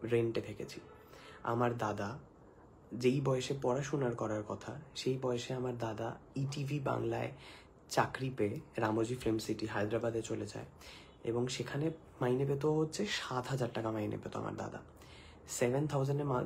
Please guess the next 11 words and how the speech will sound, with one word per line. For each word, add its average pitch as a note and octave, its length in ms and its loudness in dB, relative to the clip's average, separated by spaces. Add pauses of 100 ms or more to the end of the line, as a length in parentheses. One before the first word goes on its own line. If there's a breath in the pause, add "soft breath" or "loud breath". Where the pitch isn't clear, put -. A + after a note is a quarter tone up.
মধ্যে A#2+ 440 2
সাড়ে A#2+ 320 2
তিন C3+ 160 2
হাজার C3+ 200 2
টাকা C3+ 180 0
আমাদেরকে A2+ 340 2
পাঠিয়ে G#2 320 -2
দিত। F#2+ 220 -4 (580 loud breath)
আর A#2 100 -2
মাসের A#2 360 2
শেষে C3 480 0